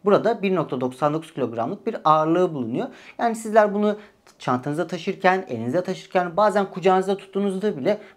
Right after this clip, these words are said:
burada sizleri yormayan bir ağırlığa sahip. Evet, şöyle bir tasarımla arka kapağıyla başlıyorum.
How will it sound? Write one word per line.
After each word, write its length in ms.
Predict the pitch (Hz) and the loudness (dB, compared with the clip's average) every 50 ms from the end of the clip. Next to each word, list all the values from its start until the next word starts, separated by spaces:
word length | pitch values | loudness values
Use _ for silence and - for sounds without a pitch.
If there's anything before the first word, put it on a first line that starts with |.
| _ - | _ -4
burada 220 | 139 123 117 113 | -2 -2 -2 -4
sizleri 440 | 110 - 127 117 113 117 156 202 185 | -6 -8 -10 -8 -4 -2 -2 -2 0
yormayan 520 | 143 143 147 139 123 113 107 101 98 127 | 2 2 2 2 2 -2 -4 -6 -6 -6
bir 220 | 196 - - - 170 | -6 -2 2 4 4
ağırlığa 380 | 165 165 160 170 170 165 160 | 4 6 4 6 6 6 4
sahip. 300 | 160 - 165 147 131 120 - - - - - - | 4 4 4 4 4 4 -2 -8 -20 -20 -12 -4
Evet, 320 | - 240 226 156 - - - | 2 4 4 4 2 0 -10
şöyle 280 | - - 226 196 180 160 | -4 -2 2 2 2 2
bir 160 | 147 139 - | 2 0 0
tasarımla 440 | - 180 170 - 156 147 185 233 - - | -2 -2 0 0 0 0 0 0 4 4
arka 320 | 165 160 165 165 185 160 | 4 4 4 2 -2 0
kapağıyla 460 | - 160 151 170 165 156 156 147 135 | 2 0 2 4 4 4 4 4 4
başlıyorum. 500 | 135 127 120 - - 147 160 214 247 247 | 4 4 2 2 -2 0 0 0 0 -2